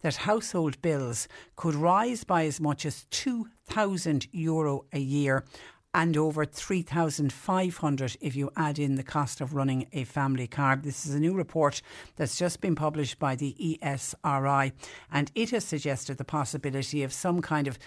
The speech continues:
similar to the Christmas bonus style double welfare payment, that that could be introduced, not just at Christmas, but during the year as well, to try to offset rising energy bills, after finding that the weekly cost of household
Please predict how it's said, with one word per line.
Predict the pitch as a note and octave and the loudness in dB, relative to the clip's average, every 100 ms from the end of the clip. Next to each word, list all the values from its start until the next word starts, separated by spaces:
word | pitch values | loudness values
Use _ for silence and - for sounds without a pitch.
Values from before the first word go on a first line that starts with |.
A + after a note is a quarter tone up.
| - | -16
similar | - A3+ A#3+ B3+ | -4 0 2 0
to | - G3 | -2 -6
the | F#3 | -6
Christmas | - G#3+ G#3+ - F#3 D3+ - | -4 -2 -2 0 0 0 -2
bonus | E3 F3+ F3 F3+ C#3+ - | -4 2 2 4 2 0
style | - C#3+ C#3+ C3 | 0 2 2 0
double | - D3+ D3 C#3 | 0 0 2 -2
welfare | C3+ D3 D3 D#3+ B2+ | 2 2 0 -2 -4
payment, | B2+ C#3+ C3+ B2+ - - - - | -2 0 2 2 -2 -8 -20 -6
that | C3+ - | -4 2
that | D#3+ - | 2 0
could | - C#3 | -4 -2
be | C#3+ C#3 | 0 2
introduced, | C3 C3+ C#3+ C3+ B2+ - - | 0 -2 0 0 -2 -4 -2
not | C#3+ | -2
just | D#3+ C3+ - | -2 -6 -6
at | |
Christmas, | - D#3+ - C#3+ - | -4 -4 -2 -4 -4
but | C#3+ B2+ | -6 -6
during | - D#3 D3 C3 | 0 2 2 2
the | |
year | C3+ C#3+ C#3 | 0 0 0
as | B2+ | -2
well, | C#3 C#3 C3+ - - - | 2 2 2 -4 -16 -14
to | - | -6
try | - D#3+ | 0 2
to | D3+ D#3 | 2 -2
offset | D#3 D3 - D3 C3 - | 0 0 -2 -2 -2 0
rising | D3+ D3+ D#3 D3+ C3+ - | 2 4 2 0 0 0
energy | E3+ D#3 C#3+ C#3+ C3+ | 0 2 2 0 -2
bills, | C#3 C3+ C3 - - - - | 0 0 -2 -6 -14 -18 -4
after | D#3 - C#3+ | -4 -2 0
finding | E3 D3+ D3+ | 2 4 2
that | C#3+ D3+ | 0 -2
the | D3 | 0
weekly | F3+ G#3 - F3+ | 0 -2 -4 -4
cost | - E3 C3+ - - - | 0 2 2 -2 -8 -4
of | C3+ | -4
household | - F#3+ F#3+ - D#3 | 0 0 0 0 -2